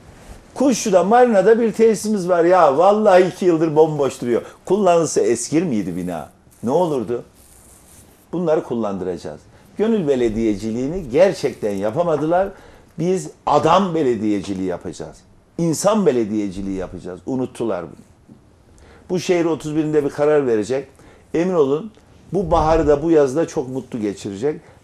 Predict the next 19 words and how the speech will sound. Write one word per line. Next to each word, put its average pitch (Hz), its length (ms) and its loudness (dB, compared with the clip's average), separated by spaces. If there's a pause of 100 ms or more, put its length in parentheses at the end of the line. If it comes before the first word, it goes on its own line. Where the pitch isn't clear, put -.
Belediye 175 360 2
başkanlarını 135 580 -2
kucaklayabilecek, 117 880 -6
elini 131 300 -4
tutabilecek, 117 640 -6
seçimden 120 440 -4
seçime 104 440 -8
görmeyecek. 85 520 -6 (360)
Makam 202 400 0
diye 175 160 2
bir 165 280 0
sıkıntımız 127 580 -6
olmayacak. 117 460 -2 (420)
Sokakta 214 480 0
onlarla 170 420 4
beraber 151 380 4
yürüyen 117 420 -2
biri 101 120 -2
olacak. 87 340 -4